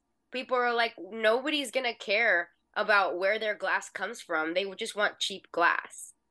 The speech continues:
Glass, glass is a mass, it, it's, um, imported in mass quantities.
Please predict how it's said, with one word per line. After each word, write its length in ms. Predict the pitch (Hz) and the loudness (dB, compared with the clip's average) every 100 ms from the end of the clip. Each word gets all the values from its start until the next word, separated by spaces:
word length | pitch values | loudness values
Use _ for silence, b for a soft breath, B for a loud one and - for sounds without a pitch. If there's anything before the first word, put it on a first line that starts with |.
| _ _ _ _ _ _ _ _ _ 165 - | _ _ _ _ _ _ _ _ _ -20 -10
Glass, 340 | - 208 220 226 185 | 2 4 4 2 0
glass 360 | 196 190 240 | 4 6 4
is 200 | 262 247 | -2 -2
a 320 | 226 202 214 202 | 0 2 2 2
mass, 540 | 196 202 196 233 - - _ _ | -2 0 4 2 0 -14 _ _
it, 180 | 220 214 | -8 -2
it's, 220 | 214 - - | -4 -4 -4
um, 160 | 175 160 - | -4 -4 -2
imported 520 | 220 262 262 247 247 | -2 2 4 6 6
in 140 | 226 | 4
mass 280 | 202 196 247 | 4 4 4
quantities. 760 | - 220 196 190 190 208 254 - | -4 0 2 0 -4 -6 -8 -14